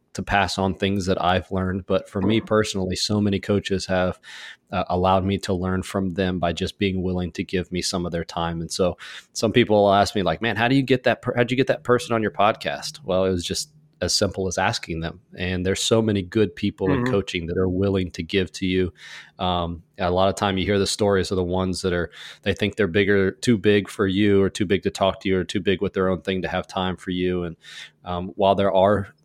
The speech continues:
Speaker 1: a lot that are out there like that, there are so many others who are so willing to give. And, uh, I hope to be that to other people. And I, I just really appreciate those that have, have, uh, allowed me to, to spend time with them or talk with them so that I can learn from them.
Speaker 2: Yeah.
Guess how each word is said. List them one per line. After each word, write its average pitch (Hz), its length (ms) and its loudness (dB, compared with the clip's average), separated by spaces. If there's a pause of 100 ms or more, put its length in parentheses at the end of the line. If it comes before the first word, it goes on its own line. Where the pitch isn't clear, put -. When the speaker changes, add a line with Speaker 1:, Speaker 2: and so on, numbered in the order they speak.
(160)
Speaker 1:
a 90 80 0
lot 95 280 2
that 98 100 -2
are 101 120 2
out 92 200 2
there 107 160 4
like 107 240 2
that, 113 300 2
there 98 160 2
are 87 40 -2
so - 300 2
many 98 240 0
others 92 400 -2
who 92 140 -2
are 87 120 -4
so 101 260 0
willing 92 380 0
to 95 120 -8
give. 90 440 -2
And, 90 320 -8
uh, 87 140 -10 (460)
I 92 120 4
hope 107 300 -2
to - 80 -8
be 101 200 0
that 107 200 2
to 107 100 0
other 104 160 2
people. 107 400 0
And 87 100 -2
I, 90 200 -2
I 92 120 0
just 92 220 -6
really 98 200 0
appreciate 95 540 -2
those 90 240 -2
that 87 100 -2
have, 87 200 -6 (120)
have, 95 160 -2
uh, 92 320 -2
allowed 92 360 2
me 95 220 -2
to, 90 300 -4 (560)
to 92 200 -2
spend 101 400 0
time 98 240 0
with 98 160 -4
them 92 220 0
or 82 60 -4
talk - 320 -2
with 95 160 -2
them 90 240 -2
so 95 160 -4
that 87 80 0
I 87 100 0
can 85 180 -12
learn 82 200 -6
from 85 240 -12
them. 82 180 -8 (140)
Speaker 2:
Yeah. 131 220 -6